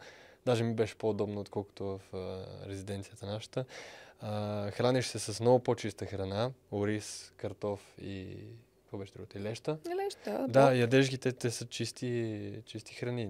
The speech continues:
Speaker 1: Не, организма не ти се задръства. Аз, когато бяхме на резиденция, влизам и почвам да ям майонези, кетчуп и някакви
Speaker 2: Да,
Speaker 1: неща.
Speaker 2: нямаш
Speaker 1: Това е
Speaker 2: възможност да преядеш.
Speaker 1: Това те държи и във форма, така в, а, държите в,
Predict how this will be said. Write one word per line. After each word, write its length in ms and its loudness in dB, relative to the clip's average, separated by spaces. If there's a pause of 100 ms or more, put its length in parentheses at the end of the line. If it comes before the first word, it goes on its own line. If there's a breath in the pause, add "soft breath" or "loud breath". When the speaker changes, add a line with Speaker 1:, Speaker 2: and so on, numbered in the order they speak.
(100)
Speaker 1:
Не, 640 -10 (260)
организма 380 0
не 80 0
ти 80 -10
се 120 -6
задръства. 600 -4 (340 loud breath)
Аз, 200 0
когато 300 2
бяхме 300 0
на 140 -2
резиденция, 540 -2 (380)
влизам 300 -2
и 60 -4
почвам 320 -2
да 60 0
ям 120 -4
майонези, 420 -6
кетчуп 480 -12
и 60 -8
някакви 260 -10
Speaker 2:
Да, 60 -2
Speaker 1:
неща. 400 2
Speaker 2:
нямаш 280 2
Speaker 1:
Това 120 0
е 20 2
Speaker 2:
възможност 540 0
да 80 0
преядеш. 760 0 (1300 soft breath)
Speaker 1:
Това 140 4
те 120 0
държи 320 6
и 100 4
във 140 0
форма, 600 8
така 220 4
в, 220 6 (160)
а, 60 2 (720)
държите 440 -4
в, 180 -2